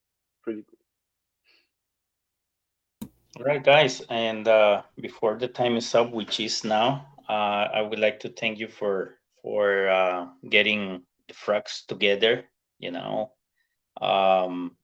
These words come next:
Speaker 2: just getting people organized and willing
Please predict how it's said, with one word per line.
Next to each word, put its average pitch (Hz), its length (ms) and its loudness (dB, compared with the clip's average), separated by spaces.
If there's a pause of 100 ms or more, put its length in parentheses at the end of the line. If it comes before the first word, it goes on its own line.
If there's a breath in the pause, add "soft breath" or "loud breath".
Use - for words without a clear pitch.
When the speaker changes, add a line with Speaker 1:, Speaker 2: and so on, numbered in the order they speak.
Speaker 2:
just - 480 -4 (520)
getting 110 260 0
people 104 600 -2
organized 101 880 0
and 92 320 -8
willing 101 380 -4